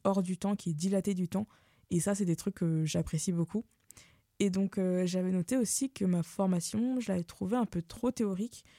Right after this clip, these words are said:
Du coup, donc, j'avais un souhait de pratique avec l'alternance. Parce que, en fait, euh, j'avais, je pense que j'avais lu le, j'allais dire le scénario. Euh, et après, j'allais dire le script. Non,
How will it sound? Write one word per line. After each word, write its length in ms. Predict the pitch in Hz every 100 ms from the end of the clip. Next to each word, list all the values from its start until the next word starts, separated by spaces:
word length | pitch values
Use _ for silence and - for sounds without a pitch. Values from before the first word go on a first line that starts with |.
| - - -
Du 120 | 180
coup, 180 | - 226
donc, 160 | 185
j'avais 180 | 165 165
un 100 | 170
souhait 180 | - 226
de 60 | -
pratique 400 | 196 - 240 214
avec 120 | 170
l'alternance. 540 | 170 160 170 202 233 - - - _ _
Parce 220 | - 175 -
que, 340 | 196 196 190
en 140 | 190 180
fait, 460 | 208 226 - - _ -
euh, 320 | 165 170 175 - - -
j'avais, 640 | 165 175 170 165 170 170
je 80 | 170
pense 100 | 220
que 60 | 208
j'avais 240 | 180 170
lu 160 | 170 226
le, 460 | 196 175 165 165 175 - - - _ - - _ 170
j'allais 240 | 170 170
dire 200 | 165 190
le 60 | 165
scénario. 440 | - 165 160 160 - - - - _ -
Euh, 280 | 156 156 156 160 -
et 100 | 170
après, 180 | 165 208
j'allais 200 | 190 175
dire 140 | 190
le 80 | 190
script. 400 | - - - - - - -
Non, 160 | 190